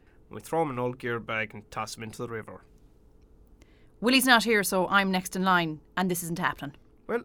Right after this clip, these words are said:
Speaker 1: I've already sent off a group text.
Speaker 2: Well, you're going to have to message them back.
Speaker 1: Oh, untext them. <laughs> While I'm at it, why don't I turn back time and warn Sean Gallagher about this snaky text that cost him the presidency?
Speaker 2: That's what you'd change if you had a time machine.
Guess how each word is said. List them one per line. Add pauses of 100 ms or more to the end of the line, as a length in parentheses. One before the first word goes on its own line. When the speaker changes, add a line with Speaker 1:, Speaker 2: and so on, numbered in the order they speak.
(140)
Speaker 1:
I've
already
sent
off
a
group
text.
Speaker 2:
Well,
you're
going
to
have
to (100)
message
them
back.
Speaker 1:
Oh, (200)
untext
them.
<laughs>
While
I'm
at
it, (180)
why
don't
I
turn
back
time
and
warn
Sean
Gallagher
about
this
snaky
text
that
cost
him
the
presidency? (460)
Speaker 2:
That's
what
you'd
change
if
you
had
a
time
machine.